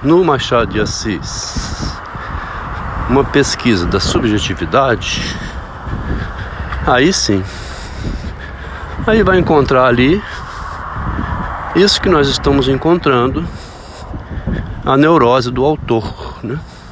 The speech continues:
O Machado escreve a neurose dele, o narcisismo dele, a vaidade dele,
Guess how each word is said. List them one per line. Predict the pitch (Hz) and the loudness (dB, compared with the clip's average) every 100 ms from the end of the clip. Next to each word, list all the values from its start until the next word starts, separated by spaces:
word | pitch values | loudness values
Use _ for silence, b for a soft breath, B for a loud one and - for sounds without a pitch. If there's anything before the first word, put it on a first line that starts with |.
| - - B B B B B B B B - - - - - - - | -18 -18 B B B B B B B B -8 -8 -6 -6 -8 -10 -2
O | 127 | 2
Machado | 156 151 - 160 165 180 | 4 4 2 4 4 4
escreve | - - 139 143 156 | 2 2 4 4 4
a | |
neurose | 170 185 131 127 139 107 | 4 6 6 4 2 -2
dele, | 78 87 82 - B B B B B B B | -4 -2 -2 -6 B B B B B B B
o | 104 | -2
narcisismo | 107 131 - 117 - 147 160 - - | 0 0 0 0 2 2 4 4 2
dele, | - - - | 2 2 2
a | |
vaidade | 107 139 - 95 101 87 | 2 2 2 2 2 0
dele, | - 82 78 - | -2 -2 -2 -4